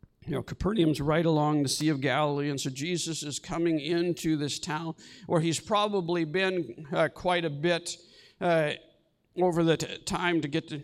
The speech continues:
to Matthew chapter eight. And he comes in to the town, and he encounters this centurion who was a military leader. Now, let me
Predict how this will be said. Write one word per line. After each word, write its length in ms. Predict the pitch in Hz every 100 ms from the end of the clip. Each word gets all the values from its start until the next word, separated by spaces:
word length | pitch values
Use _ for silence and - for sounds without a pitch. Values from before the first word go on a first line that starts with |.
| - -
to 120 | 156
Matthew 340 | 165 165 156
chapter 480 | 139 165 165 151 139
eight. 460 | 165 160 - 147 - _ - -
And 140 | - 190
he 80 |
comes 400 | - 233 254 202
in 380 | 214 220 214 185 - - _ _ _ _ - -
to 80 |
the 140 | 180 180
town, 520 | 190 196 180 165 143 - _ _ _ _ _ _ _ _ _ _ _ _
and 160 | 190 190
he 80 | 190
encounters 1080 | 180 - 226 262 262 254 240 196 - - - - _ _ _ _ _
this 680 | 156 202 196 - - - - _ _ _
centurion 840 | - - 190 - 247 226 185 156 147
who 100 | 175
was 160 | 160
a 40 | 170
military 760 | 208 220 - 214 185 185 165
leader. 540 | 131 180 180 156 135 - - _ _ _ _ _ _ _ _ _ _ _ _ _ _ _ -
Now, 340 | 123 143 - - _ - - - - -
let 160 | -
me 140 | 147